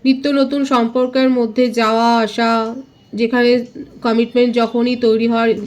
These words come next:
সিচুয়েশন তৈরি হবে, সেখান থেকে বেরিয়ে যাওয়া, এই ধরনের একটা এনার্জি, এইভাবেই এতদিন ধরে চলে এসছে। আপাতত দেখুন, দেখা যাচ্ছে যে উনি মিস করছে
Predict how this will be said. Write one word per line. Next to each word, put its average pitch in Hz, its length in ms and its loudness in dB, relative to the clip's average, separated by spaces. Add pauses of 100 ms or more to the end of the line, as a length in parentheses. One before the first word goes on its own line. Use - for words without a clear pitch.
(180)
সিচুয়েশন 240 540 0
তৈরি 226 260 2
হবে, 233 200 0
সেখান 214 320 -2
থেকে 220 220 -2
বেরিয়ে 214 300 2
যাওয়া, 208 300 0
এই 262 220 0
ধরনের 254 360 2
একটা 240 300 0
এনার্জি, 190 380 -2 (1500)
এইভাবেই 269 760 2 (380)
এতদিন 247 400 2
ধরে 254 220 2
চলে 214 260 0
এসছে। 185 380 -6 (180)
আপাতত 254 420 -2
দেখুন, 254 400 0
দেখা 220 240 -2
যাচ্ছে 226 340 -2
যে 247 180 -2
উনি 233 420 0 (720)
মিস 294 320 4
করছে 233 460 0